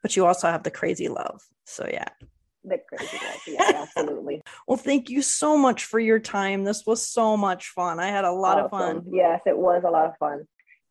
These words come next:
Speaker 2: And, uh, you can find my up and coming book, which is, uh, On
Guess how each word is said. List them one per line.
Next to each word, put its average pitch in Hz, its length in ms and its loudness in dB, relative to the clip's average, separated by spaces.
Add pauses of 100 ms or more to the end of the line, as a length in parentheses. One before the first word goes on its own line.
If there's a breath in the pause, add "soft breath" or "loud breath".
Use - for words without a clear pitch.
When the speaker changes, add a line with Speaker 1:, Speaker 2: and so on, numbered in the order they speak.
Speaker 2:
And, 196 380 4
uh, 180 240 6 (120)
you 180 80 -6
can 180 180 -10
find 180 280 -4
my 175 180 -6
up 190 120 0
and 180 120 -6
coming 190 300 -4
book, 156 300 -2
which 170 280 0
is, 160 260 2
uh, 156 360 2 (100)
On 170 420 -2